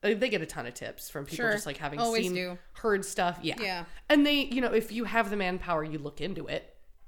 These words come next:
Speaker 1: at least. If it sounds credible and you can, you'll look into tips. And somebody, one of the neighbors in this area, uh, sends in a tip that the night before she'd been walking her dog and she heard a child crying in the woods,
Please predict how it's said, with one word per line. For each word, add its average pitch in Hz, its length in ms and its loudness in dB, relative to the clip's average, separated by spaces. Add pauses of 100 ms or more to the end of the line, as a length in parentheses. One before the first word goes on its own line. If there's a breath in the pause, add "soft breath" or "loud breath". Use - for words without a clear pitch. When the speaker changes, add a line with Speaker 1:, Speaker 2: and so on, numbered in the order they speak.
(140)
Speaker 1:
at 185 140 0
least. 139 600 -6
If 185 120 -4
it - 120 -2
sounds 165 340 -2
credible 143 680 -4
and 147 280 -4
you 143 300 -6
can, 135 480 -8 (320)
you'll 185 200 -4
look 180 160 -4
into 143 160 -6
tips. 135 340 -10 (340 loud breath)
And 226 160 2
somebody, 226 560 0
one 196 320 0
of 247 260 -2
the 196 140 0
neighbors 170 840 -4 (360)
in 180 100 -2
this 170 200 -6
area, 147 520 -2 (1000 loud breath)
uh, - 140 -6
sends 226 280 -2
in 262 100 -4
a 240 60 -2
tip - 480 -4
that 165 280 -2
the 175 100 -4
night 165 300 -2
before 180 320 -4
she'd 175 180 -6
been 151 140 -4
walking 151 380 -6
her 175 120 -6
dog 143 480 -6
and 151 140 -10
she 143 140 -12
heard 151 260 -8
a - 40 -16
child 120 360 -8
crying 117 320 -8
in 120 80 -10
the 135 80 -12
woods, - 320 -12